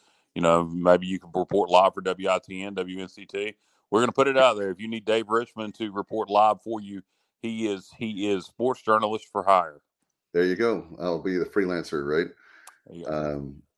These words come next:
Speaker 2: but anyway, we're gonna have a lot of fun. Looking forward to that. I've always wanted to go, making it happen this year, and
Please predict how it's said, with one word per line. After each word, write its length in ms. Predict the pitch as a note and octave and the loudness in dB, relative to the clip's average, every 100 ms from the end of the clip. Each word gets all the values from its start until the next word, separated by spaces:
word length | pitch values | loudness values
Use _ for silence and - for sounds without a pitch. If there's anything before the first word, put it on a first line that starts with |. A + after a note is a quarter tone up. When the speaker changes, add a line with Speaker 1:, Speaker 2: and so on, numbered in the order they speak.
| _ | _
Speaker 2:
but 220 | D#2 E2+ E2+ | -2 2 2
anyway, 340 | F2 D2+ D2+ | 2 2 2
we're 160 | E2 F#2 | 2 0
gonna 120 | G2 | 2
have 160 | F2+ | 2
a 20 | F2 | 2
lot 100 | E2+ | 2
of 100 | - | 0
fun. 180 | F2 E2+ | -2 0
Looking 280 | F2 F#2+ | 0 -2
forward 180 | F#2+ F2+ | -2 0
to 60 | E2 | 2
that. 140 | E2+ | 2
I've 100 | D#2+ | 4
always 240 | G#2 A#2 A2 | 4 4 2
wanted 200 | G#2+ F2+ | -2 2
to 40 | |
go, 300 | G#2 A2 A2 | 6 6 4
making 320 | G2 F#2+ G2+ | -2 -2 -2
it 60 | F#2+ | -2
happen 260 | G2 G2 F#2+ | -2 -2 -2
this 200 | G2 G#2+ | -4 -4
year, 300 | A2+ C3+ - | -4 -6 -8
and 460 | D#2+ D#2 D#2+ D#2 | -6 -4 -4 -4